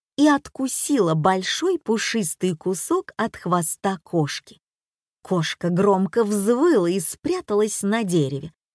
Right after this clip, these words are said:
откуда продолжала шипеть и выкрикивать проклятие в адрес собаки.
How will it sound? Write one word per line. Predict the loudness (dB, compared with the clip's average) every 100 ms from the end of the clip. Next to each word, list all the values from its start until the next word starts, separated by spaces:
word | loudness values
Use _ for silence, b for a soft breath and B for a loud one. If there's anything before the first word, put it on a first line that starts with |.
| _
откуда | -6 0 2 4 2
продолжала | 2 2 2 2 2 2 0
шипеть | -2 -4 -2 -2 0 0
и |
выкрикивать | 2 2 2 0 0 0 -2 -2
проклятие | -4 -2 -2 2 2 2 -2 -2 0
в | 4
адрес | 2 2 -2 0
собаки. | 0 2 2 0 -2 -20